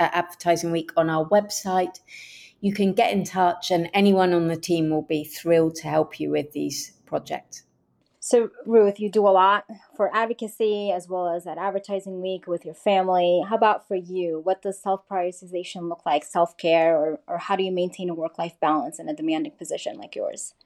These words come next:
Speaker 1: I have no work-life balance at all. I don't think I understand what it means, and I don't think I'm
Speaker 2: <laughs>
Speaker 1: ever gonna get there in my lifetime. I can't even pretend.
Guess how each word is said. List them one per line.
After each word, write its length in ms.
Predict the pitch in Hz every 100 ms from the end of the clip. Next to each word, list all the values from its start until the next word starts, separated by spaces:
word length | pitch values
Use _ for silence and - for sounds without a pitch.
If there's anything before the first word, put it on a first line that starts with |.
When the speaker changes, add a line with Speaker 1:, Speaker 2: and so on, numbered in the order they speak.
| _ _ _ _ _
Speaker 1:
I 40 | 240
have 220 | 233 214
no 280 | 208 196 180
work-life 600 | 175 156 - 165 160 -
balance 400 | 156 156 147 -
at 180 | 143 160
all. 300 | 156 160 -
I 120 | 175 -
don't 280 | 214 202 202
think 240 | 175 165
I 160 | 165 165
understand 680 | 160 156 156 - 160 160 165
what 120 | 156
it 120 | -
means, 440 | 170 180 175 170
and 140 | 160 160
I 80 | 160
don't 320 | 170 170 165
think 220 | 165 165
I'm 120 | 160
Speaker 2:
<laughs> 180 | 165 170
Speaker 1:
ever 140 | 165
gonna 200 | 165 160
get 180 | 160 160 -
there 180 | 160 160
in 100 | 160
my 140 | 160
lifetime. 640 | 160 160 160 - 165 170
I 60 | 170
can't 380 | 165 180 185 175
even 240 | 165 165
pretend. 520 | 156 165 160 156 156